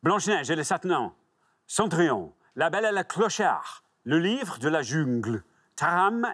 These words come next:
et le Chaudron Magique. La Belle et la Bête. And La Princesse et la Grenouille. Kevin, welcome back to Pointless. Um,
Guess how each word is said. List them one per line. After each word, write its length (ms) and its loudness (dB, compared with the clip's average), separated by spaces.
et 60 0
le 140 2
Chaudron 560 2
Magique. 440 -2
La 240 2
Belle 360 0
et 60 0
la 140 2
Bête. 360 -6
And 160 0
La 160 0
Princesse 720 -2
et 80 -2
la 120 2
Grenouille. 680 0
Kevin, 320 -4
welcome 240 -2
back 120 -2
to 80 -16
Pointless. 320 -6
Um, 360 0